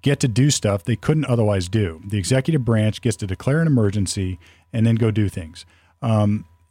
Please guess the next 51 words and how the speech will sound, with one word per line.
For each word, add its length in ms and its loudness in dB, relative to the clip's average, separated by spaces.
and 360 0
that's 380 0
the 120 -2
problem 540 0
with 200 -4
it. 80 -2
It 80 -2
becomes 320 -2
very 260 0
political. 560 0
So 180 -6
if 160 -4
I 120 -2
declare 340 2
an 80 2
emergency, 720 0
and 180 -4
Trump 280 0
did 160 2
it, 180 -2
Obama 460 0
did 180 2
it, 160 -2
and 120 -2
Biden 260 2
has 80 2
driven 260 2
a 60 2
truck 280 -2
through 200 -6
it 120 -10
through 140 -2
executive 440 -2
orders. 300 -2
If 140 -6
you 60 -4
declare 260 0
an 60 2
emergency 500 2
and 160 0
then 100 2
start, 320 -2
uh, 500 2
cranking 380 0
out 160 0
the 100 0
orders 320 2
based 300 -2
on 80 2
the 80 0
emergency, 760 -2